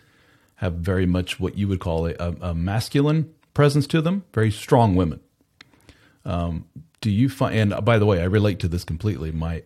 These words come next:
ex-wife, um, was a big professional in the healthcare field, and my now wife is a surgeon.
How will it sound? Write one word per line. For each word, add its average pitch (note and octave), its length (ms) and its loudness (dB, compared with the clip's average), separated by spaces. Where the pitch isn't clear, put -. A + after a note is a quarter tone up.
ex-wife, G2 760 -2
um, D#2 640 -6
was E2 400 -6
a D#2 120 -4
big F2 280 -4
professional E2 680 -4
in E2+ 280 -4
the E2 80 -4
healthcare G2 460 -2
field, G2 440 -2
and F2 240 -2
my F2 220 -2
now B2 300 0
wife G2+ 440 0
is G#2 140 0
a A#2+ 80 2
surgeon. A#2+ 480 0